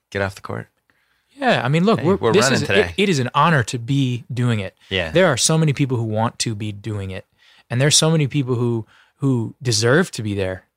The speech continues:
Speaker 2: probably maybe more than me or the other people who are <laughs> doing it too,
Speaker 1: Yeah.
Speaker 2: you know? And the truth is, if you're there, like, you better play hard, you know? And, like, that's definitely how I, that's definitely how I feel.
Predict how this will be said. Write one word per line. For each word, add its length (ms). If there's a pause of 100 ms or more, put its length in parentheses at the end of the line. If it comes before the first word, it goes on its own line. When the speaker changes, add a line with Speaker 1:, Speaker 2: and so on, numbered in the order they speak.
(160)
Speaker 2:
probably 380
maybe 260
more 240
than 180
me 240
or 140
the 80
other 180
people 300
who 120
are 80
<laughs> 140
doing 140
it 120
too, 180
Speaker 1:
Yeah. 180
Speaker 2:
you 80
know? 220 (400)
And 260
the 60
truth 300
is, 180
if 100
you're 140
there, 500
like, 300 (160)
you 180
better 460 (360)
play 200
hard, 400 (200)
you 140
know? 320
And, 160
like, 180
that's 280
definitely 580
how 380 (140)
I, 240 (180)
that's 160
definitely 300
how 120
I 80
feel. 240